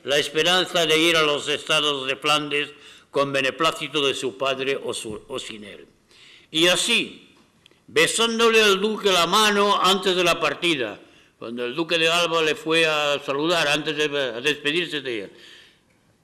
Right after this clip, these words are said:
besándole el duque de Alba antes de la partida, le dijo don Carlos, furioso,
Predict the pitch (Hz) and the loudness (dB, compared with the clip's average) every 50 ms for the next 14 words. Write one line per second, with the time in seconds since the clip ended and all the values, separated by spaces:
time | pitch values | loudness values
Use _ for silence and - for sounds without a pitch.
0 | _ _ - 139 139 - - 202 202 202 208 208 202 202 190 185 175 202 185 160 | _ _ -4 -4 -2 0 0 -2 0 0 0 2 2 2 2 2 2 0 0 0
1 | 185 175 175 175 170 165 160 151 139 139 135 139 139 143 156 151 156 151 147 143 | 0 0 0 2 2 2 0 0 0 0 -2 0 0 0 0 0 0 0 0 0
2 | - 135 127 135 - 180 180 180 175 170 185 - - - - 143 160 185 190 196 | -2 -4 -4 -4 -2 -2 -2 0 0 0 -2 -4 -6 -4 0 2 2 4 4 4
3 | 233 233 - - 170 165 170 160 156 147 147 143 170 175 165 147 143 151 156 170 | 4 2 2 2 0 0 0 0 0 0 0 0 0 0 0 0 0 -2 -2 -4
4 | - - - - - - - - 160 160 165 190 208 190 - - 156 156 156 165 | -6 -14 -20 -20 -20 -14 -8 -4 -2 0 2 2 2 2 2 0 -2 -2 -2 -4
5 | - - | -6 -12